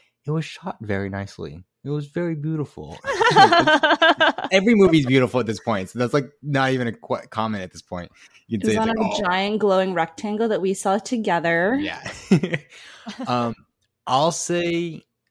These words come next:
Speaker 1: there were s-, I didn't laugh a lot, but there were some funny moments, and that was kind of, kind of funny and silly. Um,
Speaker 3: Like slapstick.
Speaker 1: y-, slapstick silly.
Speaker 2: Yeah.
Speaker 1: It's not, it's not anything groundbreaking funny, just, like, slapstick. And I'm like,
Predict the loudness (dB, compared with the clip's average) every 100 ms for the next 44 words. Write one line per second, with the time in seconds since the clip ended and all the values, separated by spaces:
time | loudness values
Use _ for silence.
0 | _ _ _ _ _ -2 0 2 0 -2
1 | -6 -14 -20 -20 -10 -4 -2 -2 -2 0
2 | 0 -2 -4 -4 -2 -4 -6 -10 -6 -6
3 | -4 -6 -8 -10 -8 -10 -10 -14 -16 -18
4 | -20 -18 -18 -16 -18 -14 -14 -14 _ _
5 | _ _ _ -16 -12 -12 -16 _ -16 -16
6 | -20 -20 -20 -20 _ _ _ _ -18 -16
7 | -16 -18 -20 -20 _ _ _ _ -12 -12
8 | -12 -20 _ _ -10 -10 -8 -4 -4 -6
9 | -10 -8 -8 -8 -14 -18 -16 -12 -6 4
10 | 6 6 2 -4 -2 -2 -2 0 2 4
11 | 4 2 2 2 0 -4 -6 -4 -2 -2
12 | 0 -2 -2 -2 -2 -4 -2 -2 0 -2
13 | -2 -2 -4 -4 -10 -8 -8 -8 -8 -10
14 | -10 -10 -10 -10 -10 -8 -8 -10 -16 -12
15 | -12 -10 -10 -8 -10